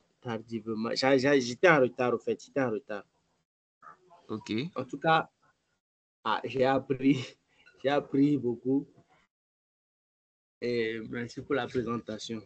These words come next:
Speaker 2: De rien, bro.
Speaker 1: J'avais une question concernant chose, euh,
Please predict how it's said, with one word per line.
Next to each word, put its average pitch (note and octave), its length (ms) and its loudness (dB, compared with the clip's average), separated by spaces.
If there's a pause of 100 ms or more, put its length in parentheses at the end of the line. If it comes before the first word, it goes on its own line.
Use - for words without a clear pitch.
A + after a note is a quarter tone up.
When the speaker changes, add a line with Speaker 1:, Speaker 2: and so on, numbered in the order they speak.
(1300)
Speaker 2:
De G#2+ 80 0
rien, A2+ 300 2
bro. G2 160 -4
Speaker 1:
J'avais D3+ 280 8
une G3 80 6
question C#3 520 0
concernant B2+ 480 4
chose, B2 320 -2
euh, G#2 140 -8